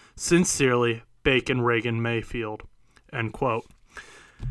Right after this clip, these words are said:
That sounds like a man who believes he is done, to be quite frank. And it is rumored that his preferred spot is the Indianapolis Colts, who still need a quarterback.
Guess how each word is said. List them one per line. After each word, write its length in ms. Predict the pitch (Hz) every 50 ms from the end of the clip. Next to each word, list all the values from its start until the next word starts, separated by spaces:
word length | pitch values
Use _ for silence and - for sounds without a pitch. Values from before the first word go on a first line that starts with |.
| - - - - - - - - - - - - - _ _ _ _ -
That 260 | 160 147 165 202 208
sounds 540 | - - - 185 170 170 165 170 170 165 160
like 180 | 165 165 151 156
a 60 | 160
man 560 | 143 135 131 131 135 135 131 135 135 135 131 - - - - - -
who 340 | - 131 123 123 123 123 123
believes 400 | 120 131 131 131 131 127 117 -
he 160 | - 131 123
is 160 | 120 113 -
done, 360 | - - 127 127 123 - - - - - - - - - - - - _ _ _ _ _ _ _ - _ _ _ - - _ -
to 100 | - 127
be 140 | 127 131 123
quite 300 | - - 123 123 123 -
frank. 400 | - - 127 117 110 110 - - - - - - - - _ - -
And 440 | 170 160 165 180 190 196 208 196 - - _
it 180 | 151 156 147
is 180 | 143 139 131 131
rumored 500 | 131 156 180 208 202 185 165 165 165 160 151 143
that 160 | 151 147 143
his 220 | 143 147 147 - -
preferred 560 | - 135 127 - - 170 170 180 190 185 -
spot 640 | - - - - - - 135 120 120 120 127 - - - _ _ _
is 180 | 143 135 131 135
the 200 | 147 156 156 143
Indianapolis 600 | 131 127 131 127 127 123 120 123 - 143 - -
Colts, 380 | - - 185 175 160 - -
who 100 | - 139
still 300 | 117 - - 147 135 127
need 140 | 123 123 117
a 60 | 123
quarterback. 640 | - - 143 147 147 143 123 120 110 - - -